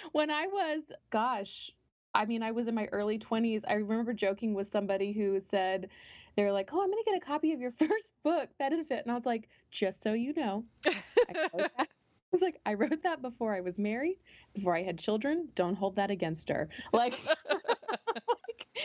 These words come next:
it was a different day. It was a purely paleo book. And I think I still had a lot of this mindset and wellness woven into a lot of the philosophies in that book, but the recipes didn't actually line up with the,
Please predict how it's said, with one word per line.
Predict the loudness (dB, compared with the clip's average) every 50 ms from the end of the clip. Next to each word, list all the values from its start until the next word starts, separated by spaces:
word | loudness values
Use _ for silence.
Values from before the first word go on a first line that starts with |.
| -8 -8 -4 -2
it | 0 2
was | 2 0 0 0
a | -4
different | -2 0 -2 0 0 0 0 2
day. | 2 2 2 2 0 0
It | -2 -2
was | -2 -2 -2
a | -4
purely | -4 -4 -4 -2 0 0 0 -2
paleo | -6 -2 -2 0 0 2 0 0 0 0 0
book. | 0 0 0 0 0 -2 -6 _ -20 -20 -20 -18 -18 -20 -12 _ 2
And | 2 2 4 2 0 0 0 0 0 0 -2 -2 0
I | 0 0
think | 0 0 -2 -2
I | -2
still | -2 0 0 0
had | 2 2
a | 0 0
lot | 0 0 0 0
of | -2 -2
this | -4 -4 -4 -2
mindset | -2 -2 -2 -2 -2 -2 -2 0 0 0 0 0 -2 -2
and | -4 -4 -2 0
wellness | 0 0 0 0 0 -2 -2 -2 0
woven | 0 0 0 0 -2 -2 -2
into | 0 -2 0 0 0 0 0 0 0 0
a | 0
lot | 2 0 0 0 0 -2
of | -2 -4 -4 -6
the | -6
philosophies | -2 0 0 2 2 -2 -2 -2 -2 0 0 0 0 0
in | 0 0
that | 0 -2 -2 0
book, | 0 2 0 0 -4 -6 -20 -18 -18 -18 -14 -4 -2
but | 2 2 4 2 2 2 0 0 -2 -4 -8 -18 -20 _ _ _ _ -4 0
the | 0 2
recipes | 2 2 0 0 0 -4 -4 -2 -2 -2 -2 -2 -4 -6 -8 -10 _ -10 -8 -6 0 0
didn't | 2 2 2 0 0 -2
actually | -2 -2 -2 -2 -2 -2
line | 0 0 0 0 0 0 0
up | -2 -2 -4 -4 -4
with | -2 0 2 2 2 0 -2 -4 -6
the, | -6 -4 0 0 2 2 2 0 0 0 -2